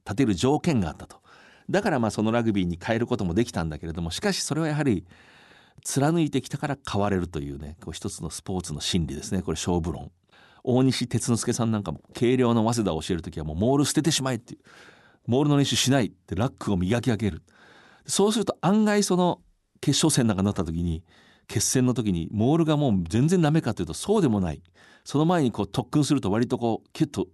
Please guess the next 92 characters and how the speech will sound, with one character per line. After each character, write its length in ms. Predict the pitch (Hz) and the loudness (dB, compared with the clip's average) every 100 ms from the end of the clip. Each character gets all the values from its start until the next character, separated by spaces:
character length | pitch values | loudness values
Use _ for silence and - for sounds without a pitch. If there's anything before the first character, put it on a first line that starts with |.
| _ | _
で 120 | - 90 | -4 -2
き 100 | 110 | 0
る 60 | |
よ 80 | 85 | -2
う 20 | |
に 60 | 69 | -4
な 80 | 69 | -12
る。 100 | - _ - - - | -20 _ -20 -20 -4
そ 120 | 139 | -2
れ 40 | |
は 40 | 131 | -2
一 200 | - 196 | -2 -2
つ 120 | 131 | 0
の 100 | 101 | 0
明 340 | 95 123 160 | 2 4 2
快 260 | 151 151 147 | 2 -2 -2
な 120 | 135 | -2
方 200 | 127 135 | 0 -2
針 280 | 131 135 131 | 0 -4 -2
で 80 | 123 | -2
力 360 | - - 139 | -4 -4 -4
を 40 | 120 | -2
積 200 | - 113 | -2 0
み 100 | 127 | 2
上 80 | 123 | 2
げ 100 | 95 | 0
て、 320 | 92 92 80 - - - _ | 0 -2 -2 -12 -20 -20 _
要 80 | 131 | 0
す 80 | |
る 60 | 139 | 0
に 20 | |
チ 200 | - - | 0 -2
ー 100 | 196 | -2
ム 80 | 143 | -2
が 100 | 92 - | -4 -6
強 280 | - 214 233 | 0 2 2
く 80 | 107 | 0
な 80 | |
っ 40 | 87 | -2
て 120 | 85 | -6
る 100 | 78 | -6
ん 80 | 76 | -6
で、 240 | 85 73 _ _ - | -6 -8 _ _ -2
別 220 | 127 123 | 0 2
の 120 | 165 | 0
こ 100 | 165 | 0
と 80 | 151 | -2
を 60 | 101 | -4
パ 120 | 175 | -4
ッ 20 | - | -6
と 100 | - | -2
取 180 | 123 | 2
り 20 | 127 | 2
入 40 | |
れ 40 | 113 | 2
た 120 | 107 | -4
時 140 | 82 | -4
に 200 | 80 - - | -6 -8 -8
割 180 | 110 | -6
と 100 | 120 | -4
こ 80 | 113 | -4
う 40 | 104 | -2
す 160 | - | 0
ぐ、 200 | 123 85 - _ _ _ _ _ | 0 -2 -8 _ _ _ _ _
え 140 | - | -14
ー、 40 | - | -10
そ 140 | - | -8
れ 60 | 82 | -8
を 40 | |
こ 120 | 80 | -8
う 40 | 78 | -10
力 320 | - - 92 | -8 -4 -2
に 100 | 80 | -2
で 100 | 69 73 | -6 -10
き 60 | |
る 60 | 71 | -12
っ 20 | |
て 80 | - | -14
い 0 | |
う 20 | |
ん 20 | |
で 60 | 67 | -12
す 20 | |
か 80 | 101 | -8
ね、 100 | 104 - | -8 -8
力 240 | - 82 | -6 -4
に 120 | 73 - | -4 -4
変 180 | 90 | -2
え 40 | 95 | 0
ら 100 | 87 | 0
れ 80 | 76 | -4
る。 160 | - | -8